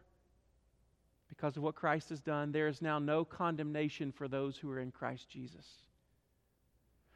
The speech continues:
For the law of spirit and, has, and life has set you free from the law of sin and death. For Christ has done what the law could not do."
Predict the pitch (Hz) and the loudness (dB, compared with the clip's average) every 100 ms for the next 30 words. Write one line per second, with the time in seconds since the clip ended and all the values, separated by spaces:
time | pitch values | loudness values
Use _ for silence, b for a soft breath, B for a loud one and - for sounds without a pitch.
0 | _ - 151 135 156 170 180 180 147 - | _ 2 6 8 10 10 10 8 6 2
1 | 143 - - 185 175 175 180 156 135 135 | -4 -8 -4 0 2 0 -2 -4 -4 -8
2 | - 151 135 - - _ - 151 139 165 | -8 -6 -6 -10 -20 _ -4 0 6 8
3 | 175 - 139 - 190 185 165 - 175 180 | 8 4 -2 0 0 0 -4 0 0 0
4 | 156 135 139 156 170 - - - 165 160 | -2 -2 2 4 4 2 -2 -4 -4 -2
5 | 143 131 127 - - _ _ _ _ _ | 2 2 0 -6 -20 _ _ _ _ _
6 | _ _ _ _ _ _ _ _ _ - | _ _ _ _ _ _ _ _ _ -8
7 | 131 - 180 156 139 - - - _ _ | -8 2 6 6 4 -4 -18 -20 _ _
8 | _ _ _ 143 123 139 160 147 139 - | _ _ _ -4 0 4 6 6 2 0
9 | 131 156 143 135 - 151 135 127 - 147 | 2 4 4 0 -4 -4 -2 -2 -4 -6
10 | 143 139 | -4 -6